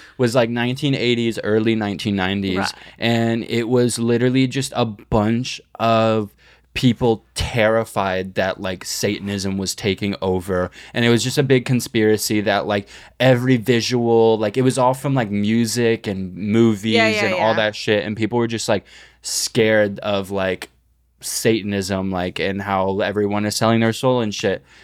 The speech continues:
Speaker 1: Literally look at, like, all of the conversations happening right now, and it's all, like, Illuminati and, like, why is Lil Yachty dancing in front of a demon on stage? Or, like, why is Playboi Carti acting like a demon and acting like that? Like, they sold their souls.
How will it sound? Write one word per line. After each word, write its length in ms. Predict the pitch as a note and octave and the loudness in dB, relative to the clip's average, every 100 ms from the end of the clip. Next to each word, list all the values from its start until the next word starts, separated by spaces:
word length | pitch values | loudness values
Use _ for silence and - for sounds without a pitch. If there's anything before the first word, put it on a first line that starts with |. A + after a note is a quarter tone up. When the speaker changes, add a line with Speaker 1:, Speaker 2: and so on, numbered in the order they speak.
| - _ | -20 _
Speaker 1:
Literally 460 | A#2 B2+ C#3+ G3 G#3 | -2 2 4 4 2
look 500 | A#2 G#2 G#2+ B2+ - _ _ - | 0 2 2 0 -12 _ _ -2
at, 200 | B2+ B2 | -2 0
like, 240 | B2+ - _ _ _ _ _ - | -2 -2 _ _ _ _ _ 0
all 200 | A2 A#2 | 2 2
of 80 | A#2+ | 0
the 80 | A#2 | -2
conversations 640 | A#2 A2 - G2 - G#2 | 0 -2 -2 -4 -4 -4
happening 340 | G2 F#2 G#2 A2 | -4 -4 -4 -2
right 200 | A2 A2+ | -2 0
now, 220 | A#2+ B2 | 0 -2
and 200 | - A#2+ | -2 -2
it's 160 | A2+ - | -2 -4
all, 340 | - G#2 A2 A#2 | 0 4 4 4
like, 240 | A2+ G2+ - - - | 0 -2 -10 -12 2
Illuminati 1080 | C3 A#2+ A#2 A#2 G#2+ G2+ G2+ G#2 G2+ G#2 G2+ | 4 4 2 2 0 0 0 0 0 0 -2
and, 220 | G2 G2+ | -4 -4
like, 300 | G2+ G2 - - - - _ | -4 -4 -10 -20 -20 -20 _
why 300 | A2+ B2 A#2+ | 0 2 2
is 140 | A#2 | 2
Lil 180 | B2 A#2 A#2+ | 2 4 4
Yachty 460 | A2+ G#2+ G#2+ G#2 | 4 4 2 0
dancing 440 | A2 G#2+ G#2 A2 G#2 | -2 -2 -2 -2 -2
in 100 | G2+ | 0
front 200 | G#2+ G#2 | 0 0
of 80 | |
a 40 | G2+ | -2
demon 380 | G2 G2+ G2+ G2+ | 0 0 0 0
on 180 | G2 G2 | -2 -2
stage? 600 | - G#2 G2 F#2+ F#2+ G#2+ | -2 0 0 -2 -4 -2
Or, 140 | G2+ | -2
like, 200 | G2+ G2 | -2 -2
why 240 | G#2+ G#2 G#2+ | -2 0 0
is 200 | G#2+ G2+ | -2 -6
Playboi 440 | - A2+ G#2+ G#2+ | -4 -2 0 0
Carti 380 | - A2+ G#2+ G#2 | 0 0 2 2
acting 460 | F#2+ G2+ G#2 G2+ G2 | 0 0 0 0 -2
like 120 | G2 G2+ | -2 -2
a 40 | |
demon 340 | G2 G2 G2+ | -2 -2 -2
and 120 | F#2+ G2 | -2 -2
acting 320 | G2 G2 G2 | -2 -4 -4
like 220 | F#2+ F#2+ | -6 -2
that? 200 | G2 F#2 | -2 0
Like, 140 | G2+ | -4
they 140 | G#2 G#2 | -2 -2
sold 260 | - A2+ G#2+ | 2 2 2
their 140 | G#2+ | 0
souls. 440 | - A#2 G#2+ F#2+ | 0 0 2 0